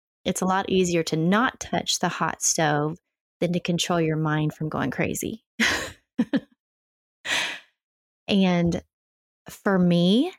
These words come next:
this has taken a lot of years of counseling and just rewiring and rethinking, um, especially,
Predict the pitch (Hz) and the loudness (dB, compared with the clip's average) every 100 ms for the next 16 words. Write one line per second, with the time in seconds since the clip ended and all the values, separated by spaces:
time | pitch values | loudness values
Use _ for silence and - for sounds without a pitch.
0 | _ 180 185 - 311 - 196 170 - 156 | _ -2 0 2 0 0 0 0 2 0
1 | 151 - _ 170 165 156 156 156 151 151 | 0 -4 _ -2 -2 -4 -4 -2 0 0
2 | - - - _ 170 160 165 160 151 151 | -4 -8 -12 _ -4 -2 0 0 2 0
3 | 156 - - 147 143 160 - - - 175 | -2 -6 -2 0 0 -4 -10 -10 -4 -4
4 | - - - - - - _ _ _ _ | -2 -4 -4 -4 -6 -8 _ _ _ _
5 | _ - 185 170 165 151 151 - - _ | _ -2 0 2 2 2 0 -4 -10 _
6 | _ - 170 165 165 170 170 175 _ _ | _ -8 -2 0 2 4 2 0 _ _
7 | _ _ _ - 160 156 165 165 160 156 | _ _ _ -12 -8 -2 0 2 4 2
8 | - - - - 175 170 160 175 175 - | 0 -2 -4 -8 -6 -4 0 0 0 -2
9 | _ 170 165 165 165 160 - - 214 _ | _ -2 0 -2 -2 -4 -4 -6 -8 _
10 | _ _ _ _ _ _ 180 175 165 - | _ _ _ _ _ _ 0 0 0 -2
11 | - 190 214 - 208 180 165 160 196 | -2 0 0 0 2 2 2 0 -2